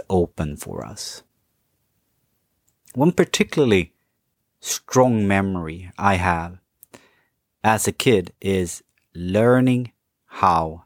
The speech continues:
to read. The feeling of struggling in class,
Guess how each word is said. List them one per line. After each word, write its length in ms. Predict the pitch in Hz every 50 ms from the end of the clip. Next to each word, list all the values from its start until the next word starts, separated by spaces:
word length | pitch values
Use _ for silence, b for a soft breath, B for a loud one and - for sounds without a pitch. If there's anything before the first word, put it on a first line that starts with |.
| _ _ _ _ -
to 180 | - 90 87
read. 480 | 85 90 101 104 87 - 65 - - _ _ _ _ _ _ _ _ _ _ _ _ _ _ _ _ _ _ _ _ _ _ _ _ _ _ _ - - -
The 100 | - 101
feeling 440 | - - - 113 110 110 113 107 107
of 100 | 95 87
struggling 540 | - - - - 110 107 101 104 104 98 95
in 120 | 87 82
class, 540 | - - 98 92 92 90 92 - - -